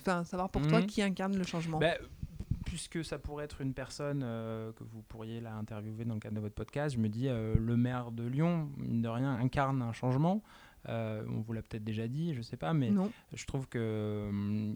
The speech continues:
Speaker 2: il apporte des idées nouvelles. Alors, on n'est pas forcément d'accord avec toutes ces idées, mais, euh, pour le coup, euh, il y a une rupture radicale entre l'ancien maire et le nouveau maire, et, euh, je pense qu'il serait utile et intéressant de savoir ce qu'il a à dire, euh,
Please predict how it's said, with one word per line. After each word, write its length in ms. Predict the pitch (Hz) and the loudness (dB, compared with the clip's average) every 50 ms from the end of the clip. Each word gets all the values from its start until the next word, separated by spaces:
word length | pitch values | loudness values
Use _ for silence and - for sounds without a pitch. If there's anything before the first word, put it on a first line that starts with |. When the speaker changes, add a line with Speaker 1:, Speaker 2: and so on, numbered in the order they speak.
| - - | -2 -2
Speaker 2:
il 140 | 110 110 | -2 -2
apporte 320 | 107 107 - - 127 - 127 | -4 0 0 0 0 0 -2
des 240 | 117 117 110 110 113 | -4 -4 -2 -2 -2
idées 140 | 113 113 | 2 4
nouvelles. 340 | 117 117 117 123 143 175 190 | 4 4 4 4 4 2 2
Alors, 260 | 165 120 107 98 95 | 2 0 0 -2 -2
on 80 | 104 98 | -2 -2
n'est 100 | 104 101 | -2 -2
pas 120 | - 117 | -4 -6
forcément 540 | - - - - - 110 107 113 110 110 110 | -8 -8 -14 -8 -4 0 2 2 2 2 2
d'accord 340 | 107 107 104 - 127 120 113 | 0 -2 -4 -6 -6 -6 -6
avec 260 | 107 101 104 107 104 | -6 -8 -8 -10 -10
toutes 200 | - 110 107 - | -12 -12 -12 -8
ces 200 | - 110 107 107 | -6 -6 -4 -4
idées, 240 | 110 120 143 165 175 | -2 0 2 4 4
mais, 280 | 165 135 120 117 110 107 | 4 4 4 2 0 0
euh, 80 | 104 104 | -2 -4
pour 220 | - - 113 107 | -4 -2 0 0
le 80 | 110 110 | 0 -2
coup, 320 | - - 151 156 151 135 | -2 -2 0 2 2 2
euh, 260 | 113 104 101 101 101 104 110 | 2 0 -2 -4 -8 -10 -12
il 60 | 107 | -12
y 20 | |
a 40 | 101 | -8
une 120 | 104 107 110 | -6 -6 -4
rupture 400 | 107 120 117 - - 143 131 127 120 117 110 | -4 -4 -6 -4 -2 0 0 0 0 0 0
radicale 500 | 113 120 123 120 - - 139 139 139 127 | -2 -2 -4 -4 -2 0 0 0 2 0
entre 280 | 113 110 - - 110 107 | -2 -4 -6 -8 -8 -6
l'ancien 320 | 107 104 104 - - 117 | -6 -6 -6 -6 -6 -2
maire 300 | 113 117 123 127 123 117 | -2 0 0 -2 -4 -6
et 80 | 110 107 | -6 -4
le 40 | 107 | -4
nouveau 260 | 110 110 107 107 107 | -4 -4 -2 -2 -2
maire, 360 | 113 123 139 156 170 170 151 | 0 0 0 0 -2 -2 -2
et, 220 | 117 107 104 107 - - - - - - - - - - | -4 -4 -6 -10 -12 -18 -20 -20 -16 -14 -14 -12 -12 -12
euh, 20 | - - 113 - - - - - | -12 -12 -12 -12 -12 -10 -10 -10
je 100 | - - | -10 -8
pense 220 | - 123 120 - | -4 -4 -4 -4
qu'il 300 | - - 107 104 101 101 | -6 -8 -8 -8 -8 -8
serait 360 | - - - - 113 107 101 95 101 107 107 107 107 113 | -10 -12 -12 -10 -8 -8 -8 -8 -10 -10 -8 -6 -6 -6
utile 400 | 113 - - 120 123 131 135 120 | -6 -8 -8 -6 -4 -2 -2 -2
et 260 | 104 98 95 95 101 | -4 -4 -6 -6 -6
intéressant 460 | 104 107 - 117 107 107 - - 127 | -6 -6 -6 -6 -8 -8 -4 -2 -2
de 100 | 127 120 | -2 -2
savoir 300 | - 113 104 107 107 107 | -2 -4 -4 -2 -4 -4
ce 80 | - - | -6 -10
qu'il 160 | - 117 104 | -8 -6 -6
a 60 | 101 | -6
à 40 | 98 | -6
dire, 300 | 98 104 110 120 120 113 107 | -6 -6 -4 -4 -4 -4 -4
euh, 120 | 95 | -4